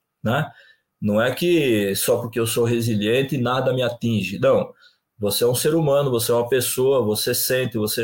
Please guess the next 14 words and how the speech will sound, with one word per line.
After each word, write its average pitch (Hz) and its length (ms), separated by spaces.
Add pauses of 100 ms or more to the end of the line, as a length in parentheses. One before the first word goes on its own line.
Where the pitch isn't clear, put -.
(160)
chora, 120 280
você 107 260
sofre, 113 680 (360)
né? 135 280 (420)
É, 98 260
tudo 143 300
que - 80
acontece 123 680
te, 127 160
nos 131 260
afeta 135 600
e 98 140
a 107 80
gente 117 540